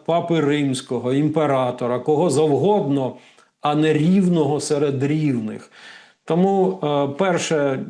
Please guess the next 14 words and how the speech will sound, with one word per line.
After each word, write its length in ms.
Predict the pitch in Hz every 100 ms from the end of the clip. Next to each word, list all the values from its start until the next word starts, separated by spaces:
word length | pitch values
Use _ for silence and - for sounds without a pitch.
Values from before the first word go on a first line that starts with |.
| 135
чесно 300 | - 240 208
кажучи, 380 | 202 247 196 -
я 120 | 175
дивую, 460 | 139 160 185 240 175
нащо 380 | 139 202 202 202
йому 180 | 185 170
задають 500 | 156 147 156 160 156
це 120 | 147
питання. 580 | 147 135 107 92 92 120 _ _ _ _ -
Можна 340 | 131 185 175 175
подумати, 600 | - 147 190 247 170 127
звідти 420 | 127 190 185 170
можна 400 | 156 170 139 156
почути 800 | - 151 147 170 214 202 170